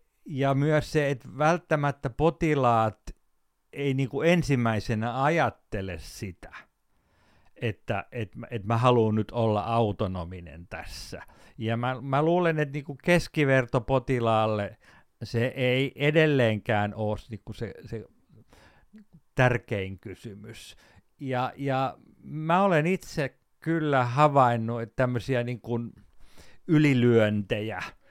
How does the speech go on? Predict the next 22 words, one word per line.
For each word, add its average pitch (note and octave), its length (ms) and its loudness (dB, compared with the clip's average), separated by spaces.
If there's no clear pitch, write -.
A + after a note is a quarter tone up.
autonomian A2 880 -4
nimissä. A#2+ 680 -8
Mitä C3+ 240 -4
mä D3 100 -2
tarkoitan C#3 380 2
ylilyönnillä? B2 760 2
Mä A#2+ 120 -4
tarkoitan C3+ 380 -2
sitä, C3 340 2
että, A2 360 -4
että, B2 480 -4
että C3 340 -6
potilas F#3 600 0
pannaan D3+ 560 0
autonomian B2 1000 -2
nimissä E3 500 -6
päättämään G#2 920 -4
asioista, C#3+ 640 -8
joista B2+ 320 -12
se C#3+ 120 -8
ei C#3+ 60 -6
haluaisi A2+ 720 -4